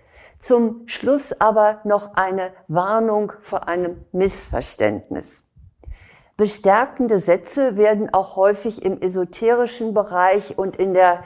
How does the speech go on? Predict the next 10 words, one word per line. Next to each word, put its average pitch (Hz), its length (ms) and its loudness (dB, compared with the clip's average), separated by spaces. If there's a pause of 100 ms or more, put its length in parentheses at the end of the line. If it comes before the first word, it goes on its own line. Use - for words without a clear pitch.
(120)
sogenannten 175 600 -2
Speaker-Szene 151 1500 0 (160)
unter 190 260 -2
dem 180 220 2
Be-, 175 100 -2 (140)
Begriff 190 560 0 (240)
Affirmationen 190 1200 0
eingesetzt. 123 960 -4 (800)
Der 202 80 6
Begriff 202 520 0